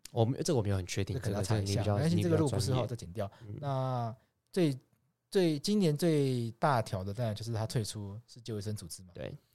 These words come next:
Speaker 1: 没错。
Speaker 2: 诶，这，然后他也扬言过要退出世界贸易组织嘛。
Speaker 1: 嗯，
Speaker 2: 对啊，
Speaker 1: 对。
Speaker 2: 那，那如果美国退出这些当初其实等于是美国扶植成立的国际组织的话，
Speaker 1: 嗯。
Speaker 2: 那未来国际的多边局势、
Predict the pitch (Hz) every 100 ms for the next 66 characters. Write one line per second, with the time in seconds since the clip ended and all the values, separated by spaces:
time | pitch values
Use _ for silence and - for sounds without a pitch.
0 | _ 127 - 139 - _ 131 185 165 127
1 | 113 160 143 127 185 160 120 120 143 151
2 | 143 147 143 139 143 143 131 139 131 127
3 | 113 - - 101 92 _ _ - 113 101
4 | 104 _ 113 98 87 107 143 - 185 180
5 | 190 180 156 120 127 131 - 170 156 160
6 | 160 156 151 147 143 143 _ _ _ _
7 | 151 160 160 165 160 - 123 131 131 -
8 | 110 120 - 139 101 95 110 - 117 120
9 | 117 - 110 123 113 104 117 92 85 107
10 | 95 104 - _ 135 120 110 - _ _
11 | _ _ _ 156 185 180 139 147 143 175
12 | 135 127 156 143 147 120 101 127